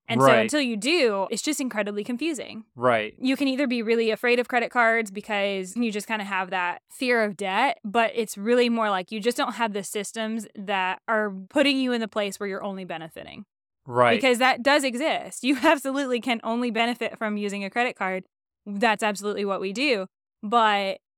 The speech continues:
Speaker 1: you have to know how to do it. It's just,
Speaker 2: Exactly.
Speaker 1: it is a skill. It is a money skill. It's a financial skill.
Speaker 2: Right. It's like making sure that you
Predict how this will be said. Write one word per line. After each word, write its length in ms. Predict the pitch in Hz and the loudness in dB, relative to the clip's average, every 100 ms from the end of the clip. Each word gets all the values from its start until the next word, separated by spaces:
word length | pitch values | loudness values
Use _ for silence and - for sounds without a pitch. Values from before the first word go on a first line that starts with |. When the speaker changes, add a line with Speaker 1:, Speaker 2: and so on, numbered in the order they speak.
| _ | _
Speaker 1:
you 220 | 220 262 | -2 0
have 260 | 262 247 - | 0 -2 -2
to 120 | 233 | -2
know 280 | 214 214 208 | 0 0 -2
how 280 | 175 208 202 | 0 2 2
to 120 | 170 | -2
do 240 | 175 175 | -6 -8
it. 160 | 139 - _ _ | -10 -16 _ _
It's 180 | 139 120 | -4 4
just, 100 | 131 | 4
Speaker 2:
Exactly. 240 | - - | 4 4
Speaker 1:
it 80 | 247 | 4
is 160 | 262 247 | 4 4
a 100 | 226 | 0
skill. 400 | - 254 233 226 | -2 -2 0 0
It 120 | 214 | -2
is 80 | 202 | -2
a 60 | 208 | -2
money 300 | 214 214 214 | 0 -2 -2
skill. 420 | - 196 160 - | -6 -6 -6 -10
It's 120 | - 202 | -12 -10
a 40 | |
financial 440 | 214 202 196 202 | -6 -6 -6 -8
skill. 380 | 190 - - - _ _ _ 123 | -10 -12 -14 -16 _ _ _ 2
Speaker 2:
Right. 260 | 127 113 127 | 4 4 0
It's 180 | 123 | -2
like 300 | 123 117 110 | 0 0 -2
making 300 | 127 139 135 | 0 0 0
sure 180 | 123 135 | -2 0
that 160 | 120 120 | 0 -4
you 320 | 113 113 | -6 -8